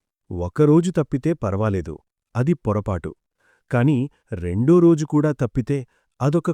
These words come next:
కొత్త బ్యాడ్ హ్యాబిట్ కింద లెక్క. మీ రొటీన్ దెబ్బతిన్నప్పుడు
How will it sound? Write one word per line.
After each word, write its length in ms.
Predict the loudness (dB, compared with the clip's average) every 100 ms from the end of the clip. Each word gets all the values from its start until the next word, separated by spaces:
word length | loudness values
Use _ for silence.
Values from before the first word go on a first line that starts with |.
| -4
కొత్త 400 | -8 -8 _ -2 -2
బ్యాడ్ 360 | -2 -2 -2
హ్యాబిట్ 340 | 0 -2 -2 -4
కింద 220 | -4 -2
లెక్క. 320 | 0 -2 -6 -12 -12 _ _ _ _ _
మీ 180 | 0 2 2
రొటీన్ 440 | 0 -2 2 2 2
దెబ్బతిన్నప్పుడు 720 | 0 -2 -2 -2 0 0